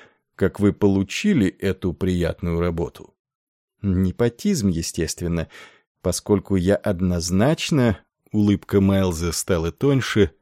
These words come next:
«физически негоден к исполнению обычных обязанностей. Эта должность была создана специально для меня,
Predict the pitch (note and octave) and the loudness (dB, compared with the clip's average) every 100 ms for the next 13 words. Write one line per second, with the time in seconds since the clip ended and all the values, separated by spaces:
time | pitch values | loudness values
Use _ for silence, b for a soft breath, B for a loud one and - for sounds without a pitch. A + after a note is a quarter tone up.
0 | _ _ _ _ - F3 D3+ D3+ E3 - | _ _ _ _ -2 -2 -2 -2 -4 -2
1 | F3 E3+ F3+ D3+ G#2+ F#2 A#2 A#2 C#3+ - | 0 2 2 4 4 6 2 0 -4 0
2 | D3+ B2+ A2+ A2 A2+ B2 B2 - A#2 G#2 | 4 6 6 6 4 4 2 0 -4 -2
3 | C3+ D3 - G#2+ G2+ F#2+ - - G#2 F#2 | 0 2 4 4 2 2 -2 0 0 0
4 | G2+ A#2 G#2+ G#2 C3 D#3 D3 F3 B2+ A2+ | -4 -4 -2 2 4 4 4 0 2 4
5 | A2 G#2 - A2 B2+ B2+ A#2+ - - - | 4 4 2 2 2 2 0 -2 -6 0
6 | E3 E3 F3 E3 E3+ E3 C3 A2+ G#2+ | 2 4 2 2 2 4 4 4 2